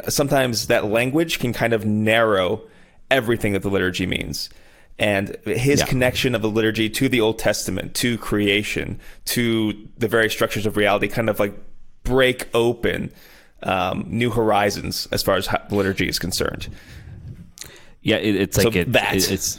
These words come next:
Speaker 2: like, yeah, like, it's, uh, if I can put words in your mouth, it sounds like
Speaker 1: Please.
Speaker 2: he kind of exposed the vertical dimension of the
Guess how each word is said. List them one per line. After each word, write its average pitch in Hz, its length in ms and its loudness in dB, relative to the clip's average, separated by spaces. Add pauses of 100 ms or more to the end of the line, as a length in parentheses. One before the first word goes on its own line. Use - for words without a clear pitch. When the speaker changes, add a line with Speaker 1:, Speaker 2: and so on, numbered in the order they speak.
(160)
Speaker 2:
like, - 340 0
yeah, 190 340 4
like, 156 280 0
it's, - 160 -2
uh, 90 260 -2 (220)
if - 160 2
I 82 100 2
can 73 460 -6 (500)
put 104 140 0
words 82 240 0
in 78 60 0
your 71 100 -2
mouth, 73 400 0
it - 160 -4
sounds 82 420 0
like 80 160 -2 (240)
Speaker 1:
Please. 87 140 0
Speaker 2:
he - 60 0
kind 107 200 0
of 104 120 2
exposed 85 500 0
the 87 80 0
vertical 78 340 0
dimension 76 460 -2
of - 140 -6
the - 120 -4